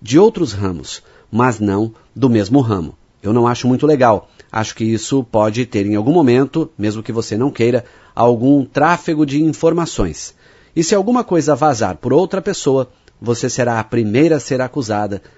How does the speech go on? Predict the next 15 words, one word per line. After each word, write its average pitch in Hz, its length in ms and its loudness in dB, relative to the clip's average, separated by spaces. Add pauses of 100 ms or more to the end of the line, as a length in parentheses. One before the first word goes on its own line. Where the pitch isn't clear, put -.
de - 120 -20
ter 117 140 -2
levado 101 440 -4
as 95 80 -8
informações 107 760 -6 (400)
para 101 220 0
o 85 60 -8
concorrente. 92 800 -6 (440)
Espero 117 320 0
ter 123 140 0
ajudado. 123 480 0 (320)
Bom 101 140 -4
final 127 240 -2
de - 60 -10
semana. 160 360 2